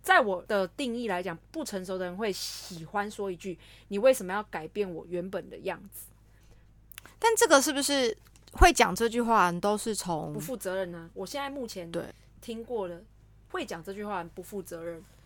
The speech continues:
Speaker 1: 没有肩膀。如果是男生的话，女生的话就是
Speaker 2: 所以，等下，所以倒过来哦。所以你现在讲的是男生的不成熟。
Speaker 1: 对。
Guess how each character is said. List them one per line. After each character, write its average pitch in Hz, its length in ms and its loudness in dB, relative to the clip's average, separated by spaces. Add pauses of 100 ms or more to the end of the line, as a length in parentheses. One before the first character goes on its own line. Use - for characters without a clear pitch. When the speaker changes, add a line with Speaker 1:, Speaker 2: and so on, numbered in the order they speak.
(140)
Speaker 1:
没 190 140 -4
有 202 120 -6
肩 170 280 -8
膀。 165 160 -12 (320)
如 226 120 -4
果 226 140 -2
是 226 220 -2
男 180 200 -6
生 180 200 -8
的 165 80 -12
话， 170 200 -10 (760)
女 233 120 0
生 277 220 -2
的 247 100 0
话 240 160 2
就 233 140 -4
是 214 320 -6 (1400)
Speaker 2:
所 - 240 2
以， 359 180 6 (220)
等 254 100 8
下， 220 160 12 (240)
所 - 100 -2
以 220 40 -2
倒 190 160 12
过 226 200 6
来 175 160 8
哦。 165 200 2 (160)
所 285 120 4
以 285 40 4
你 214 100 6
现 254 100 6
在 247 80 12
讲 185 180 6
的 170 80 2
是 214 160 2
男 180 260 4
生 214 180 4
的 202 80 4
不 190 140 -4
成 151 240 -6
熟。 - 200 -10 (1200)
Speaker 1:
对。 175 300 0